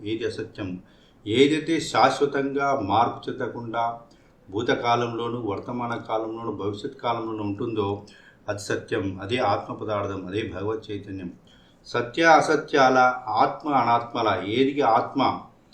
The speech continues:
ఏది అనాత్మ, సత్యమే ఆత్మ, అసత్యం అనాత్మ. వివేచన శక్తి లేని అజ్ఞాని ఎందుకు పనికి రాకుండా జీవితమంతా వృధా చేసుకుంటాడు.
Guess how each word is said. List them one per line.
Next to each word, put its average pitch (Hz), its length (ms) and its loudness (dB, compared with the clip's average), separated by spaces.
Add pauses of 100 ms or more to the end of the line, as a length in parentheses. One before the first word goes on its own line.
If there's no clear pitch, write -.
ఏది 117 280 -4
అనాత్మ, 104 540 -4 (320)
సత్యమే 143 440 2
ఆత్మ, 127 320 2 (340)
అసత్యం 147 560 -6
అనాత్మ. 101 360 -8 (680)
వివేచన 160 560 2
శక్తి 147 360 -2
లేని 131 280 2
అజ్ఞాని 107 800 -2 (500)
ఎందుకు 135 640 2
పనికి 117 240 0
రాకుండా 123 800 2 (140)
జీవితమంతా 123 800 -4
వృధా 104 500 0
చేసుకుంటాడు. 98 600 -8